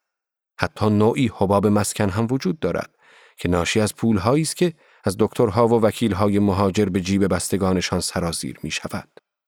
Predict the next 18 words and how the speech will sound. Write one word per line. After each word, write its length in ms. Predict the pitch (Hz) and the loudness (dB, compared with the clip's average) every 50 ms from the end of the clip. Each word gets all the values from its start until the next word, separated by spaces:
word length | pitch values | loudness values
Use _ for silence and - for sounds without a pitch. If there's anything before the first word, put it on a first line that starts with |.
| _ _ _ _ _ _ - | _ _ _ _ _ _ -4
بدون 260 | 87 87 87 98 104 | -2 0 2 2 2
اینکه 280 | 107 110 107 95 - 110 | 2 2 2 2 0 0
جایی 340 | 98 98 117 127 117 107 98 | 0 2 2 2 2 2 0
برای 340 | 87 95 92 92 92 92 90 | 0 0 0 2 0 0 -2
خرج 400 | - - 87 82 80 - - - | -2 -4 -4 -4 -4 -6 -8 -8
کردن 380 | - - 90 85 - 82 82 | -6 -6 -6 -4 -4 -4 -4
آنها 280 | 76 - - - 82 73 - | -4 -6 -8 -8 -10 -10 -10
وجود 340 | - - - - - - | -10 -12 -12 -14 -14 -16
داشته 340 | - - - - - - - | -16 -16 -12 -10 -12 -12 -12
باشد. 360 | - - - - - - - - _ _ _ _ _ _ _ _ _ _ _ _ - | -14 -14 -12 -12 -12 -14 -16 -20 _ _ _ _ _ _ _ _ _ _ _ _ -4
و 60 | 82 | -4
نتیجه 460 | 80 76 - - 82 85 92 92 95 | -2 -2 -4 -4 -2 0 0 2 2
آن 100 | 92 95 | 2 2
می‌شود 500 | 95 98 90 - 104 98 113 123 139 - _ _ _ _ - _ _ _ _ | 2 2 2 0 0 0 0 0 -2 -4 _ _ _ _ -20 _ _ _ _
بیشمار 720 | 175 196 208 196 160 - - 135 127 117 113 113 113 110 107 - - | 0 2 4 4 2 2 2 2 2 4 4 4 4 2 2 0 0
عمارت 480 | 110 104 104 98 98 92 95 - - 104 | 0 2 2 2 2 2 0 0 -2 -2
سیمانی 640 | 92 - - 101 95 90 90 85 82 85 85 87 | -2 -2 -2 0 0 2 0 0 0 0 -2 -2
عظیم 760 | 90 - _ - 92 82 - 95 104 117 131 143 143 147 147 | -4 -4 _ -6 -4 -2 -2 0 2 2 2 2 0 -2 -4